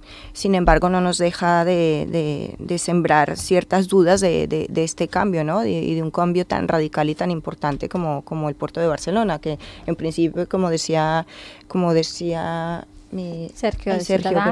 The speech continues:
Speaker 1: perdona,
Speaker 2: ¿no?
Speaker 1: se-, como decía Sergio, eh, pues, eh, se necesita una prepar-, preparación X para, pa-, para, para allí, ¿no? Supongo que, que en gestión no, no tendrá ningún problema, pero, pero no entendemos muy bien esta, esta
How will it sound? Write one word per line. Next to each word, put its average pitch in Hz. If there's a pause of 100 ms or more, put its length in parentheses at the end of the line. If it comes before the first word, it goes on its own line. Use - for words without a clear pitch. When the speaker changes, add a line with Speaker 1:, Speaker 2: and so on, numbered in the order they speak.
Speaker 1:
perdona, 175
Speaker 2:
¿no? -
Speaker 1:
se-, 277 (380)
como 208
decía 185
Sergio, 208 (240)
eh, 190
pues, 180
eh, 185
se 185
necesita 175
una 185
prepar-, 185
preparación 170
X 190
para, 165 (100)
pa-, -
para, 151
para 151
allí, 196
¿no? 185
Supongo 170
que, 165
que -
en 165
gestión 160
no, 165
no 165
tendrá 160
ningún 156
problema, 160
pero, 147
pero -
no 160
entendemos 165
muy 175
bien 165
esta, 156
esta 165